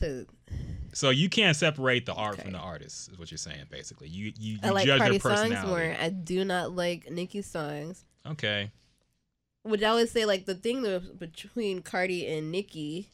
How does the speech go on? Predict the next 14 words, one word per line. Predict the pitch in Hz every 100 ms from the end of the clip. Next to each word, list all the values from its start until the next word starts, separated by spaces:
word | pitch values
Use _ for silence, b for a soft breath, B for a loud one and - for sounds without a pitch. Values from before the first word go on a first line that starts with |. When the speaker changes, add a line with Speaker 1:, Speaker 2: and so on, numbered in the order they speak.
| _ _ _ _ _ _
Speaker 1:
is, | - 180 170 165 - - - - _ _ _ _ _ _
according | 196 - 285 262 226
to | 220 185
social | 202 190 170
media, | 165 233 240 175 151 165 202 _ _ _ _ _ _ _ _ _ _ -
people, | 294 349 415 -
like, | 214 202
men | 190 202 285 302 285 - 185 -
also | 175 214 - 226
liked | 165 143 208 -
Cardi | - 220 214
B. | 196 269 131
Like, | 135 156 139
Speaker 2:
Mm-hmm. | 98 90 92